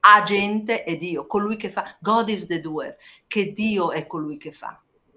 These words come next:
Ricordatelo, ricordatelo, ricordatelo, ricordatelo, poi ricordati l'ego più grande, l'ego spirituale.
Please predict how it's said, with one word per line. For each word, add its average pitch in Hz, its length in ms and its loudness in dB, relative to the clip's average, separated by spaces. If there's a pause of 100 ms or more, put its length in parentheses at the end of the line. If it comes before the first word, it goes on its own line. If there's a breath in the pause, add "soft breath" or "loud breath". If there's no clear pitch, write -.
(220)
Ricordatelo, 208 800 2
ricordatelo, 190 720 -4
ricordatelo, 175 680 -6
ricordatelo, 160 760 -8
poi 190 120 -2
ricordati 190 720 2
l'ego 196 300 -2
più 196 120 -8
grande, 202 420 2
l'ego 170 260 -4
spirituale. 143 840 -10